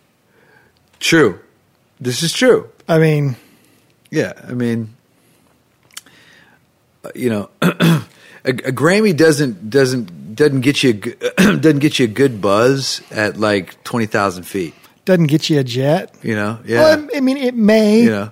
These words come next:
Speaker 2: but
Speaker 1: Yeah, there's so many things.
Speaker 2: Honky Tonk won a Grammy for
Speaker 1: Did
Speaker 2: Best
Speaker 1: it?
Speaker 2: Country Performance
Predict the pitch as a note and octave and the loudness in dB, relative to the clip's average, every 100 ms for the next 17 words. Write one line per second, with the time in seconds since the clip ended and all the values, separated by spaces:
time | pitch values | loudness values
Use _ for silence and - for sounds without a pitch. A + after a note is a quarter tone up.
0 | _ D#3+ D#3+ D#3 - _ - B2+ G#2+ - | _ 0 0 0 -4 _ -2 2 2 0
1 | E3 D3+ C#3 C#3+ C#3 G2 F#2 - - _ | -2 0 -2 -2 -4 -4 -8 -14 -20 _
2 | _ _ _ _ _ _ _ _ _ _ | _ _ _ _ _ _ _ _ _ _
3 | _ _ _ G#3+ A#3 A#3 E3+ D#3 D3 D#3 | _ _ _ 0 2 2 2 2 2 2
4 | D3+ D3 D3 - C#3 C3 D3 D3 D3 C3+ | 2 2 0 -2 -2 0 2 2 0 -2
5 | - C#3+ C3+ B2+ B2+ D#3 B3+ - - - | -2 -2 -2 -4 0 2 2 -2 -6 -2
6 | D3+ D3+ C#3+ B2+ - D3+ C#3+ A#2+ - - | 0 -2 -4 -6 -2 0 0 -2 -12 -12
7 | - | -12